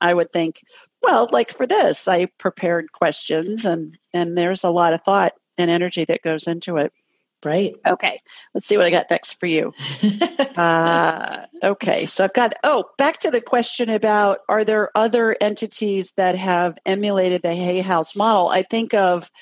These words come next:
Speaker 1: Glenn Beck and some of those guys that are doing the subscription model, and they are making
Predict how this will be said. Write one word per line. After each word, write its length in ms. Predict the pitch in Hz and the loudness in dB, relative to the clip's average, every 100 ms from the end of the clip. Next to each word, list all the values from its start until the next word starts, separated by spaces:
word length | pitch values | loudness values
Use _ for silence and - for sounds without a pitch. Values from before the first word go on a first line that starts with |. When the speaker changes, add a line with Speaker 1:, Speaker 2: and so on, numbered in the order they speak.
| - - _ | -20 -20 _
Speaker 1:
Glenn 380 | 165 185 185 180 | -2 0 0 0
Beck 440 | 175 175 175 175 - | 2 4 4 0 -2
and 260 | 175 160 156 _ _ _ | -2 -2 -6 _ _ _
some 220 | 208 202 | -2 0
of 100 | 180 | 2
those 260 | 185 185 | 2 2
guys 360 | - 170 165 - | 2 2 2 2
that 120 | 175 | -2
are 60 | 165 | -2
doing 240 | 180 180 | -2 -2
the 100 | 160 | -2
subscription 600 | - 165 - 202 233 202 | -4 -12 -4 -4 -2 -2
model, 240 | 170 160 156 | 0 2 0
and 180 | 160 | 0
they 160 | 175 196 | 2 4
are 160 | 170 160 | 2 0
making 400 | 165 156 139 | -2 -4 -6